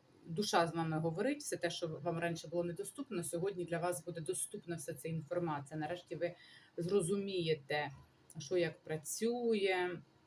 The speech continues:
е, чого у вас там, причину слідства, скажімо так, чого, ну, чого получилось так, а чого получилось так, а чого не вийшло так.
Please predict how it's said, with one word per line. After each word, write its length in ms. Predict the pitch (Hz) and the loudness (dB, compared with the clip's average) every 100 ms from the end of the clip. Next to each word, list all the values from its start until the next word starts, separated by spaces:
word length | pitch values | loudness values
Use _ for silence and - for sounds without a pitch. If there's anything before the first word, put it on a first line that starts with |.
| 202 180 165 156 - | -6 -4 -4 -4 -2
е, 420 | 160 160 147 151 | -2 0 -2 -6
чого 300 | 151 175 170 | -6 -2 2
у 180 | 180 170 | 4 4
вас 200 | 160 160 | 0 -4
там, 260 | - 160 151 - - - - | -2 -2 -4 -8 -20 -20 -6
причину 400 | 202 202 226 214 | -2 4 4 4
слідства, 520 | 208 180 165 - 160 | 4 4 4 2 0
скажімо 440 | 156 160 156 165 147 | 0 0 0 0 0
так, 300 | - 143 139 - 156 | 2 0 0 -8 -4
чого, 500 | - 175 214 - - - | 0 6 6 6 2 -4
ну, 140 | 214 185 | -2 0
чого 280 | - 208 262 | 2 4 6
получилось 760 | 190 175 170 196 170 151 - | 6 6 6 2 2 2 0
так, 280 | - 202 202 | 2 2 2
а 60 | 160 | -2
чого 200 | - 214 | -2 0
получилось 600 | 170 156 156 147 151 147 | 0 0 0 -2 -2 -4
так, 320 | - 202 196 | 0 2 2
а 80 | 160 | -2
чого 280 | 156 165 175 | -4 -4 -2
не 120 | 165 | -2
вийшло 320 | 143 143 147 139 | -4 -6 -10 -2
так. 240 | 185 - | -2 -2